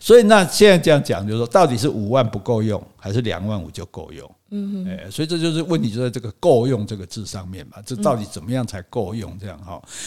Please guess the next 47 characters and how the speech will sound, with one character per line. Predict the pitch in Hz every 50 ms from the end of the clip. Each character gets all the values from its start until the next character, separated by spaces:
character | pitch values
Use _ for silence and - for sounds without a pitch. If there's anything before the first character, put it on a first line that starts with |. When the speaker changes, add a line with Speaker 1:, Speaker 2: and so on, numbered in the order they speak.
| - 143
Speaker 1:
因 | - 226
为 | 277 277
毕 | 277 269 247
竟 | 240 247 220
每 | 175 143
个 | 123 135
人 | 139 143
在 | 180 180
不 | - -
同 | - 127 120 123
的 | 127 120
环 | 120 120 117
境 | 113 131 139 127
生 | 120 - 127 120 120
活， | 107 90 104 90
有 | 95 90
不 | - - 151
同 | 127 120 107 110
的 | 117 110
习 | - - 101
性、 | 104 - 139 131 107
不 | - 135 131
同 | - 104 98
的 | 101 104
状 | - - 131 127 110 101 92
况 | - - 120 113 98 78 78
啊， | 85 98
实 | 101 - 127
在 | 135 226 240 202
很 | 147
难 | 135 127 131
讲 | 147 139 113 107
多 | - 123 135
少 | 123
钱 | 117 - 107 92 95
才 | 107 95 90
够 | - - 120 98 95
用 | 98 101 90 76
了。 | - - - _ _ _
Speaker 2:
是。 | - - 175 160 156 139 _ _
Speaker 1:
而 | - 190 208
且 | 190 - - 139 104 76 - _ _ _ _ _ _ _ _ _ _ _ _ _
够 | - 156 143 143
用 | 143 120
还 | 101 98
不 | 90 98 113
行， | 110 - - -